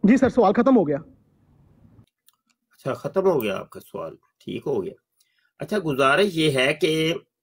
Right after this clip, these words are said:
Speaker 2: <clears throat> अ, कलमा, कलमा गो।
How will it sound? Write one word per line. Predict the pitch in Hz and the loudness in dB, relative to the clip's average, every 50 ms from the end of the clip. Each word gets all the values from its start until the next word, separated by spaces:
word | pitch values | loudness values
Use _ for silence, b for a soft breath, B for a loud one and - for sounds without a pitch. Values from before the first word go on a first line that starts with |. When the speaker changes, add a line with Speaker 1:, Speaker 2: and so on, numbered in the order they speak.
| _ - | _ -16
Speaker 2:
<clears throat> | - - - - - - - - - - _ _ _ _ _ _ _ _ _ _ _ _ _ _ _ _ _ _ _ _ _ _ _ _ _ _ _ _ _ _ _ _ _ _ _ _ _ _ _ _ _ _ _ _ _ _ _ _ _ _ _ _ _ _ _ _ _ _ _ _ _ _ _ _ _ _ _ _ _ _ _ _ _ _ _ _ _ _ - - _ _ _ _ _ _ _ - | -14 -14 -14 -14 -14 -14 -14 -14 -18 -20 _ _ _ _ _ _ _ _ _ _ _ _ _ _ _ _ _ _ _ _ _ _ _ _ _ _ _ _ _ _ _ _ _ _ _ _ _ _ _ _ _ _ _ _ _ _ _ _ _ _ _ _ _ _ _ _ _ _ _ _ _ _ _ _ _ _ _ _ _ _ _ _ _ _ _ _ _ _ -20 -20 _ _ _ _ _ _ _ 0
अ, | 131 131 127 123 123 120 117 113 107 104 104 104 98 95 92 - _ _ _ _ _ _ _ _ _ - | 2 2 2 2 2 2 2 2 2 2 0 0 -2 -4 -8 -14 _ _ _ _ _ _ _ _ _ -2
कलमा, | 175 165 165 175 170 156 110 85 80 - _ _ _ _ _ _ _ _ _ - | 0 2 2 4 4 2 2 0 -4 -12 _ _ _ _ _ _ _ _ _ -4
कलमा | 170 156 151 156 151 147 | -2 0 2 2 2 2
गो। | 123 104 101 92 - | 0 0 -2 -4 -6